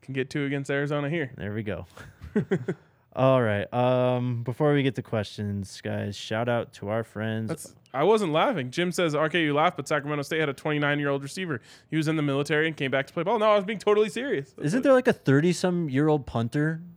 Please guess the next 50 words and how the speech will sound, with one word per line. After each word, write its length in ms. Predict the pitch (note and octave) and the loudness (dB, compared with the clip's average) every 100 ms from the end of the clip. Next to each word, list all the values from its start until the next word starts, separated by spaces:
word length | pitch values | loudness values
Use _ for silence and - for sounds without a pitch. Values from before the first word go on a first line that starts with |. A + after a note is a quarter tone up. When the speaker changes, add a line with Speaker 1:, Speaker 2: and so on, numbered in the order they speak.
| _ _ _ _ _ | _ _ _ _ _
Speaker 1:
Yes. 340 | D3 D3+ - - | -4 -4 -6 -2
Speaker 2:
playing 240 | D#3 D#3+ | 0 0
somewhere? 480 | - E3+ F3 F#3+ F#3+ - | -2 -2 -2 -2 -6 -4
Speaker 1:
Yes. 420 | C#3+ - - - _ _ _ _ _ _ _ _ | -4 -4 -14 -20 _ _ _ _ _ _ _ _
I 40 | - | -6
think 200 | G3 C#4+ | -2 0
it 60 | |
was 100 | D3+ | 2
Arizona 300 | D#3 D#3 D3+ | 2 2 0
State. 320 | C#3+ A3+ - - | -2 -2 -4 -4
Speaker 2:
Was 220 | A#2 C3 E3 | 0 2 2
it 80 | |
Arizona 340 | E3 E3 F3 E3 | 2 2 0 -2
State? 360 | - F#3 G3+ - _ | -2 -2 -2 -6 _
Speaker 1:
Yeah. 200 | C#3+ F3+ D3+ _ _ _ _ _ - | -10 -10 -12 _ _ _ _ _ -2
Um, 440 | C#3 C3+ C3 C#3+ | 0 2 0 0
then 120 | D#3 | 2
you 120 | E3 | 4
have 240 | D#3+ D#3 C#3+ | 6 4 2
the 80 | D3+ | -6
kid 440 | - D#3 D#3 D#3+ | 0 2 2 2
at 140 | C#3+ - | 0 0
Oregon 600 | D3 D#3+ D#3 D#3+ D#3+ E3 | 2 2 2 2 0 -2
who's, 300 | C#3+ C#3 C#3 | -2 -2 -4
like, 160 | C3 | -4
in 100 | C#3 | -2
his 100 | C#3+ - C3+ | -4 -6 -4
eighth 260 | C#3+ - | -4 -4
year 220 | C#3+ C#3+ | -2 0
of 80 | C#3+ | 0
Speaker 2:
Yeah. 60 | C#3 D3+ E3+ G#2+ | 4 4 4 2
Speaker 1:
eligibility. 460 | C3 C#3 C#3+ D3 | 0 0 0 -2
Speaker 2:
Uh-huh. 420 | A2+ A2 A2+ B2+ D3+ _ _ _ | -2 -2 0 -2 -4 _ _ _
Speaker 1:
So 300 | - C#3+ C3 B2+ B2+ | -6 0 0 -2 -2
that's 200 | D#3 E3+ | -2 4
what 60 | G3 | 4
I 60 | E3+ | 4
mean. 300 | A#3+ F3 B2+ | 2 2 0
Like, 300 | A#2 A2 _ _ _ _ _ _ _ _ _ | -2 -4 _ _ _ _ _ _ _ _ _
Dillingham, 580 | C#3+ F3 F3+ G3 F#3 E3 | 0 2 4 4 2 -2
you 120 | F3+ | -2
could 160 | F3 F3+ | 0 2
have 60 | |
told 200 | E3+ F3 | 4 4
me 60 | F#3+ | 6
that's 180 | F3+ F3+ | 4 4
who 80 | G#3 | 2
he 60 | G#3 | 4
was. 320 | A#3+ - A#2 | 4 2 2
Speaker 2:
Right. 320 | A#2 A#2 | 2 2